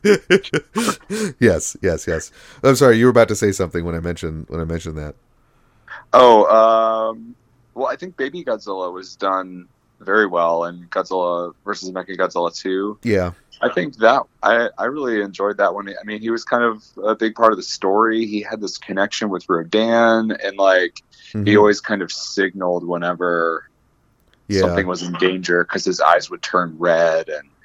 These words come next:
Speaker 1: Yeah.
Speaker 2: um, little Godzilla in, in Godzilla versus Space Godzilla was more like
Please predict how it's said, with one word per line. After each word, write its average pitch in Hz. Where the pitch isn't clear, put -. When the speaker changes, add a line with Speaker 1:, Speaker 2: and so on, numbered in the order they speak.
Speaker 1:
Yeah. 87
Speaker 2:
um, 80
little 131
Godzilla 107
in, 95
in 95
Godzilla 95
versus -
Space 110
Godzilla 90
was 85
more 90
like 80